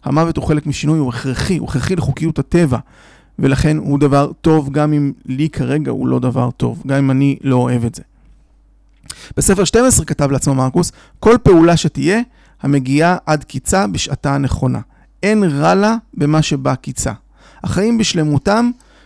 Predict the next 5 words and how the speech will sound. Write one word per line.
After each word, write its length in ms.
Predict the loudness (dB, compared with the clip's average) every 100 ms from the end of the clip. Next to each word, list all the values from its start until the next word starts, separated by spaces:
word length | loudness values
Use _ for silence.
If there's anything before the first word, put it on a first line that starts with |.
| -10
שהם 380 | -2 0 0 -4 -8 -4
החיבור 580 | -4 -2 0 4 4 4
המסודר 680 | 2 0 0 2 2 2 -2 -4
מכל 320 | -4 0 0
המעשים, 600 | 2 2 0 0 2 2